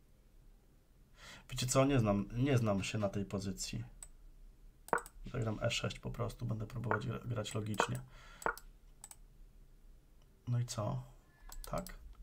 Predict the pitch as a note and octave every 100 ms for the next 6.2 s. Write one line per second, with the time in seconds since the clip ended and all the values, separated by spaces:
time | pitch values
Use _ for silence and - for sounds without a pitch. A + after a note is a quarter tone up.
0 | - - - - - - - - - B2+
1 | - - - - - - - - - -
2 | - - - - - - - - - -
3 | - - - - - - - - - -
4 | - - - - B2+ - D3+ D3+ - C3
5 | B2+ C3 - A#2 A#2+ A#2+ A2 G2 G2+ G2
6 | G2 -